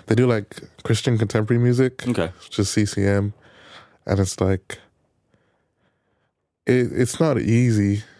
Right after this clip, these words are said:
Speaker 1: but it's fairly easy in terms of the skill you need to play,
Speaker 2: Mm-hmm.
Speaker 1: if you get me. So there was just one, like, youth thing. There was a youth group, and they were like, "Oh, you guys are gonna do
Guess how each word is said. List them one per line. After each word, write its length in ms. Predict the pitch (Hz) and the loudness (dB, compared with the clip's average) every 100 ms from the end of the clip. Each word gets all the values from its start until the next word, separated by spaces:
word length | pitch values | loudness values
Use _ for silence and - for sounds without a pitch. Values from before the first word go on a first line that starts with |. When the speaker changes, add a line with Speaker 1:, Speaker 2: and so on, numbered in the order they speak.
| _ _ - | _ _ -2
Speaker 1:
but 100 | 107 | 0
it's 160 | 101 | 0
fairly 320 | - 131 127 | 0 2 2
easy 480 | 92 110 117 113 104 - _ | 2 2 2 2 0 -4 _
in 120 | 107 101 | -6 -2
terms 300 | 117 113 104 | 0 2 0
of 340 | 95 - - - _ _ _ - | -2 -8 -20 -20 _ _ _ -12
the 200 | 92 101 | -2 0
skill 340 | - 113 107 | 0 0 2
you 100 | 107 | 2
need 200 | 101 98 | 2 0
to 100 | - | -2
play, 480 | 95 - 98 98 107 123 101 | -4 -2 0 0 -4 -8 -8
Speaker 2:
Mm-hmm. 340 | 101 98 107 | -4 -4 -4
Speaker 1:
if 120 | 101 | -2
you 60 | 104 | 0
get 160 | 104 107 | 0 2
me. 160 | 107 | 0
So 360 | 101 104 104 101 - - - - - - | 0 0 0 -2 -10 -16 -14 -14 -8 0
there 120 | 110 | 0
was 100 | 107 | 2
just 360 | 123 - - | 0 -2 -6
one, 720 | - 110 113 113 110 107 104 - _ _ _ - | -2 0 2 2 2 0 -2 -8 _ _ _ -2
like, 260 | 104 98 - | -2 -2 -2
youth 380 | 98 110 110 | 0 2 0
thing. 600 | - - 113 107 104 101 | -4 -4 0 0 -2 -2
There 100 | 104 | 0
was 100 | 104 | 2
a 60 | 104 | 2
youth 200 | 104 107 | 0 0
group, 240 | 113 107 104 | 0 0 0
and 100 | 101 | 0
they 80 | |
were 80 | 101 | 2
like, 220 | 101 98 | 0 0
"Oh, 200 | 101 101 | 0 2
you 140 | 101 101 | 2 0
guys 220 | 104 98 | 0 0
are 40 | |
gonna 180 | 101 104 | 0 -2
do 380 | 95 104 101 | 0 0 0